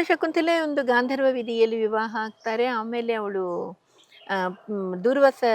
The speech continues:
ಮಹರ್ಷಿಗಳಿಂದ ಅವಳಿಗೊಂದು ಶಾಪನೂ ಬರುತ್ತೆ. ಅವಳು, ಆ,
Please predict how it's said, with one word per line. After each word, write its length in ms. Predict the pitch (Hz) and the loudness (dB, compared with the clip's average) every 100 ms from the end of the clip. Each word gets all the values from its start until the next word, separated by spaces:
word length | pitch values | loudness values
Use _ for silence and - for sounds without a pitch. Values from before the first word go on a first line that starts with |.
| 208 | 2
ಮಹರ್ಷಿಗಳಿಂದ 720 | 202 202 196 208 202 196 196 | -2 -6 -6 -4 -4 -4 -2
ಅವಳಿಗೊಂದು 380 | 185 185 190 - | -2 -2 -6 0
ಶಾಪನೂ 520 | 202 214 247 240 226 | 2 2 2 -2 -2
ಬರುತ್ತೆ. 440 | 196 185 185 220 302 - - - - - - - _ - | -2 -4 -6 -8 -8 -12 -20 -20 -20 -20 -20 -20 _ 2
ಅವಳು, 540 | 339 415 311 233 392 | 6 6 6 6 4
ಆ, 760 | 453 _ - - 220 190 143 | -2 _ -8 4 6 8 6